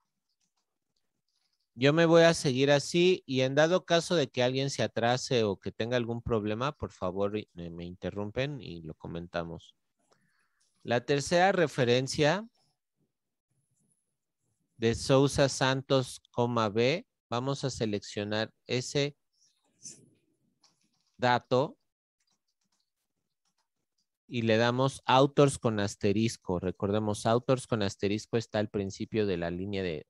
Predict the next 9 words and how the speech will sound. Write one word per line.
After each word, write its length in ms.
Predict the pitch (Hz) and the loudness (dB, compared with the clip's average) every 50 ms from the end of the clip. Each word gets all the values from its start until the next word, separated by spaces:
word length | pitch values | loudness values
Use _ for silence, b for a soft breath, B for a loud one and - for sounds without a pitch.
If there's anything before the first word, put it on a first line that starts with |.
| _ | _
de 240 | - 90 90 87 85 | -10 -8 -6 -6 -6
la 180 | 90 87 87 90 | -6 -8 -8 -8
segunda 400 | - - 104 104 110 113 110 110 | -8 -8 -6 -6 -2 -2 -2 -2
línea 260 | 107 107 107 104 101 | -2 -2 -2 -2 0
de 100 | 92 85 | -2 -2
etiquetas, 600 | 82 _ 90 - _ 113 113 - - 95 98 - | -4 _ -16 -8 _ -4 -4 -2 -2 -6 -6 -6
casi 280 | - - 101 - - 104 | -8 -10 -10 -6 -4 -6
al 100 | 95 95 | -6 -6
principio. 640 | - 113 120 120 - 139 127 - - 107 104 117 143 | -6 -8 -8 -8 -6 -6 -8 -4 -2 -2 -2 -2 -4